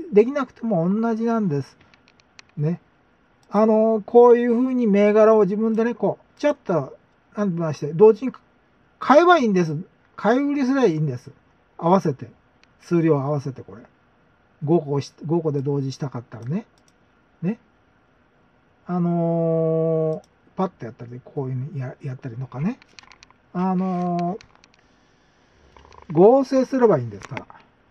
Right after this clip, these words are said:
合成。ちょっとこう借りますよ。合成。合成すればいいんです。このようにね。これを、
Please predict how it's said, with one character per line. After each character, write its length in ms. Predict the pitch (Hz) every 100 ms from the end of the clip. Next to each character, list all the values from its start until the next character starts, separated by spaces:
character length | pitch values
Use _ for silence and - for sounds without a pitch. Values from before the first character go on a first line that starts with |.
| _
合 260 | - 160 151
成。 240 | - 120 - _ _ _ _ _ _ _ _
ち 60 | 220
ょ 20 |
っ 40 |
と 140 | - -
こ 260 | 131 131
う 0 | -
借 180 | 143 139
り 60 |
ま 80 | 139
す 120 | -
よ。 200 | 190 269 _ - - _ _ _ - - _ _ 156
合 460 | 156 170 185 180 185
成。 320 | 175 156 - _ _ _ _ _ _ _ _ _ _
合 320 | 170 165 165
成 240 | 151 170 147
す 120 | 165
れ 80 | 139
ば 80 | 104
い 40 |
い 20 |
ん 40 | 101
で 80 |
す。 100 | -
こ 100 | -
の 120 | 107 101
よ 60 |
う 40 | 117
に 80 |
ね。 100 | 180 - _ _ _ _ _ _ _ _ _
こ 140 | 151
れ 40 | 156
を、 280 | 156 175